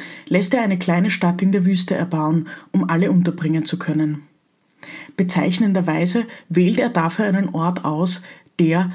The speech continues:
sein persönlicher Sehnsuchtsort ist. Los Alamos in der Wüste New Mexicos. Wir sehen hier also bereits eine motivische Verknüpfung. Ein Ort, der Oppenheimer persönlich unheimlich wichtig ist,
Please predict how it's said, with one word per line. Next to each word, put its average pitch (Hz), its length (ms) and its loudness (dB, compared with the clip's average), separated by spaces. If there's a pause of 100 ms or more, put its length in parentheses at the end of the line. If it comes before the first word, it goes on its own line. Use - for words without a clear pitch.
sein 185 240 0
persönlicher 165 600 2
Sehnsuchtsort 160 880 -2
ist. - 320 -8 (460)
Los 196 280 -2
Alamos 156 640 0 (300)
in 185 140 4
der 180 120 2
Wüste 165 360 0
New 175 160 4
Mexicos. 151 760 -2 (1300)
Wir 196 100 4
sehen 165 240 4
hier 196 200 4
also 190 260 0
bereits 180 440 0
eine 190 160 2
motivische 180 800 2 (140)
Verknüpfung. 175 840 0 (520)
Ein 180 160 2
Ort, 180 280 0
der 180 140 0
Oppenheimer 180 540 2
persönlich 180 840 0
unheimlich 185 480 2
wichtig 175 400 0
ist, 160 320 -2